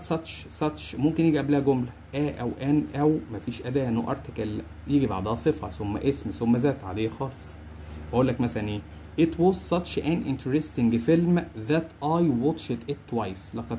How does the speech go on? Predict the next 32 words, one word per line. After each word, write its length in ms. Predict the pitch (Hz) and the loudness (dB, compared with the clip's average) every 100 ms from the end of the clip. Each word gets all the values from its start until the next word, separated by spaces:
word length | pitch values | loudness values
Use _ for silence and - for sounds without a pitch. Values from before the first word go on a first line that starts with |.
| - | -4
كان 180 | 131 117 | -2 -2
فيلمًا 280 | 123 120 | 2 2
ممتعًا 380 | 110 107 104 123 | 2 0 -2 -2
لدرجة 320 | 113 113 107 107 | 0 0 -2 -4
إن 80 | 110 | -4
أنا 100 | 113 | -4
اتفرجت 380 | 110 - 104 - | -4 -8 -10 -6
عليه 140 | 101 | -4
مرتين 380 | 107 98 92 107 | -2 -4 -4 -6
اتنين. 260 | 98 98 90 | -4 -4 -2
عادية. 360 | 90 139 135 123 - - - - - - - | 2 2 2 -2 -10 -20 -18 -18 -18 -14 -2
حضرتك 300 | 131 147 165 | 0 0 0
قلت 200 | 170 175 - - - | 2 2 -2 -16 -6
I 220 | 143 170 185 180 - - - - - - - - - | 2 4 4 0 -10 -20 -20 -20 -20 -20 -20 -16 -4
أو 120 | 120 117 | -4 0
it 300 | 160 - 143 | 0 2 4
was 180 | 165 170 - - - 196 | 4 4 -2 -12 -4 0
such 480 | 220 - - - - - - - - | 0 -2 -8 -10 -12 -16 -20 -20 -6
an 420 | 156 185 214 208 196 - | 2 4 6 4 0 0
interesting 880 | 165 170 - 123 151 - - 127 113 - | 2 2 0 -2 -2 -2 0 0 0 -2
film. 200 | 107 104 | -4 -4
أنت 160 | 101 | -4
جبت 280 | 120 156 - | -2 -2 -2
an 180 | - 147 | 0 2
عشان 300 | 127 - 139 | 2 0 -2
الصفة، 420 | - - 139 101 - - 107 | -2 -4 -4 -4 -10 -14 -12
لكن 200 | 107 110 | -6 0
هنا 160 | 131 | 0
كنت 220 | - - | 0 -6
بجيبها 300 | 104 113 123 | -4 -2 -2
عشان 240 | 104 - 120 | -2 0 0
الاسم. 460 | - 117 - - | 0 -4 -4 -8